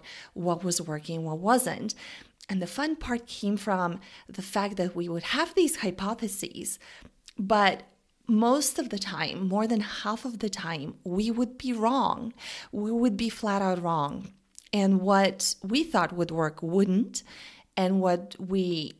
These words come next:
didn't really pay attention to was something that we may have put in as a last minute addition or a, you know, "Oh, why not? This is fun,"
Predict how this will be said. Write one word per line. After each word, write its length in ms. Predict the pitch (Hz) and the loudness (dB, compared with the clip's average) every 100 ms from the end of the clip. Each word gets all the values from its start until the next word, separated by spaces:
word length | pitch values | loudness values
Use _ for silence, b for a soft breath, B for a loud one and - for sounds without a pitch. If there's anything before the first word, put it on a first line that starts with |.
| 190 | 0
didn't 280 | 233 240 240 | 4 6 6
really 240 | 240 226 | 6 2
pay 220 | 214 202 | -2 -4
attention 440 | 196 196 196 196 196 | -2 0 2 4 2
to 240 | 196 185 | 2 2
was 200 | 185 185 | 0 -2
something 400 | - 180 185 180 | -2 -4 -6 -4
that 240 | 175 165 - - | -2 -4 -6 0
we 160 | 196 | 4
may 140 | 214 220 | 4 4
have 200 | 208 196 | 0 -2
put 240 | - 233 208 | -6 -2 2
in 240 | 185 190 B B B - | 4 2 B B B -2
as 160 | 180 | 2
a 40 | 180 | 2
last 360 | 180 185 - | 4 4 4
minute 280 | 202 190 180 | 4 4 4
addition 680 | 175 165 170 - 175 165 165 B B B | 2 0 2 2 2 2 0 B B B
or 540 | - 180 170 165 165 165 170 | 2 6 6 6 4 2 2
a, 480 | 160 156 156 147 233 | 2 2 0 -2 0
you 100 | 208 | 2
know, 140 | 202 | 4
"Oh, 140 | 320 269 | 6 6
why 240 | 185 170 | 4 2
not? 300 | 147 139 185 | 2 0 0
This 180 | 175 175 | 0 2
is 180 | 185 - | 2 2
fun," 380 | - - 233 | -2 -2 -4